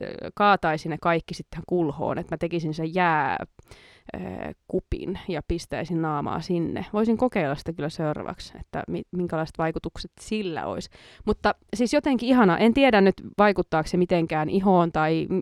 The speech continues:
mikä olo siellä tulee, mutta se nyt turvotusta vähän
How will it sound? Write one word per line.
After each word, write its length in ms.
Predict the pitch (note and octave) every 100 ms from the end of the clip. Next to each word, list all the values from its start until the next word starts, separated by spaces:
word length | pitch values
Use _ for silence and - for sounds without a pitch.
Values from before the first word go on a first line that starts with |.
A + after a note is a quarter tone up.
| -
mikä 380 | - F#3 E3+ D#3
olo 240 | F#3 F3
siellä 180 | F3 E3+
tulee, 260 | G#3 F#3+ E3
mutta 320 | E3 - E3+ _ _ _ _ _ _ _ - A3+
se 100 | B3
nyt 100 | -
turvotusta 560 | D4 G#3 F3 E3 F3+ - - - - -
vähän 440 | F#3 F3+ E3+ D#3+